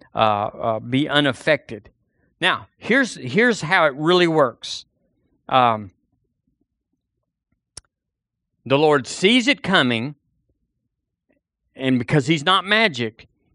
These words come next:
he, he starts preparing you and I for a way of escape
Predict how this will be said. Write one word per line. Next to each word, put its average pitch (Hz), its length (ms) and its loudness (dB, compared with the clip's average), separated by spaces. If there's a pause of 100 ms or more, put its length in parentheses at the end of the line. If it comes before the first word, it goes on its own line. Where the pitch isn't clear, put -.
he, 165 520 2 (380)
he 143 360 -2
starts 175 600 -2
preparing 208 1160 -2
you 190 260 -2
and 180 140 0
I 117 420 2 (480)
for 135 160 2
a 117 120 2
way 170 600 2
of 156 260 -2
escape 131 720 -4